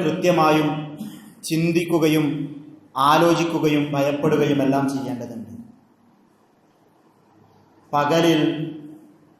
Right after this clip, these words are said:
മാന്യനായി നടക്കുകയും രാത്രിയിൽ രഹസ്യമായി ലഹരി പദാർത്ഥങ്ങളും കള്ളും കഞ്ചാവുമെല്ലാം ഉപയോഗിച്ച് പ്രഭാതത്തിൽ മാന്യന്റെ കുപ്പായമിട്ടിറങ്ങിയാൽ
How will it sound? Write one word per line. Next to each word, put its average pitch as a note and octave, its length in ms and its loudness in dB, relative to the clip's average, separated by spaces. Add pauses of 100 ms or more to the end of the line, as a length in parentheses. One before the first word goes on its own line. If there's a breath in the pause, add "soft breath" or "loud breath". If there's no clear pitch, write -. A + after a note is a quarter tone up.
(840)
മാന്യനായി F3 760 6
നടക്കുകയും C#3+ 580 2 (1800)
രാത്രിയിൽ D#3+ 680 4 (1040)
രഹസ്യമായി D#3 840 2 (100)
ലഹരി D#3 340 4
പദാർത്ഥങ്ങളും D3 680 2 (140)
കള്ളും C#3+ 360 2 (120)
കഞ്ചാവുമെല്ലാം C#3 840 2 (640)
ഉപയോഗിച്ച് D#3 720 2 (680)
പ്രഭാതത്തിൽ F3+ 680 4 (100)
മാന്യന്റെ F3 580 4
കുപ്പായമിട്ടിറങ്ങിയാൽ D#3+ 1160 2